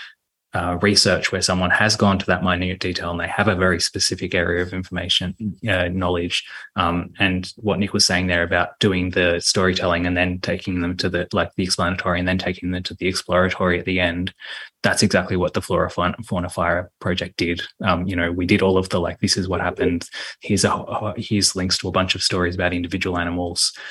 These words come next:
um, and how they've recovered." Um, and now if you'd like to explore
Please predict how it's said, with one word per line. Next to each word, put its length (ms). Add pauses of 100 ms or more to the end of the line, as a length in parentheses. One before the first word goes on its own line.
(240)
um, 400
and 260
how 260
they've 320
recovered." 600 (120)
Um, 460 (540)
and 340 (100)
now 300
if 160
you'd 160
like 200
to 60
explore 640